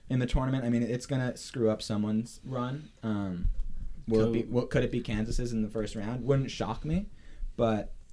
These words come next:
Speaker 1: I don't know. I don't know if Eastern Wash-, Washington has the firepower, I guess. They, they haven't played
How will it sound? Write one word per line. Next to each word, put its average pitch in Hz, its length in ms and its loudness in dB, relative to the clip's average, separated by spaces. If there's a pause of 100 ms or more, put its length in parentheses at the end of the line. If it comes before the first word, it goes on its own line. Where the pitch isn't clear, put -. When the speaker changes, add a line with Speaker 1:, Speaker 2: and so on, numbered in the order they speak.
(140)
Speaker 1:
I 120 100 0
don't 110 100 4
know. 104 140 2
I 117 40 2
don't 127 120 2
know 113 100 2
if 110 120 -2
Eastern 107 240 -4
Wash-, 101 240 -6
Washington 98 440 -4
has 90 400 -8 (760)
the 113 80 -10
firepower, 95 540 -4
I 92 120 -6
guess. 90 360 -8
They, 113 160 -2
they 117 140 0
haven't 117 280 0
played 101 340 -2